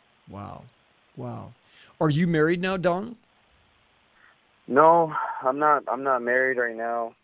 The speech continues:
Speaker 2: Uh, currently single, but, uh, see, that's another thing too <laughs> in my life that, uh, that I, I,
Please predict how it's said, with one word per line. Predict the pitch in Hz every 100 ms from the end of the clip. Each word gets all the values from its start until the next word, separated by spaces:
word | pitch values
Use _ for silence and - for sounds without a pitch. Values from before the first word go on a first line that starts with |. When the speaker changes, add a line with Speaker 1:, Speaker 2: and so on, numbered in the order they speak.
| -
Speaker 2:
Uh, | 110 104 -
currently | 117 117 117 -
single, | 131 131 135 127
but, | - 110 107
uh, | 107 104 101 - _ _ _ -
see, |
that's | 131 131 -
another | 127 156
thing | - 127 -
too | 156
<laughs> | 156
in |
my | 131
life | 131 127 123
that, | 117 110
uh, | 104 101 _ _ _ _ _
that | - 104
I, | 107 110
I, | 120 120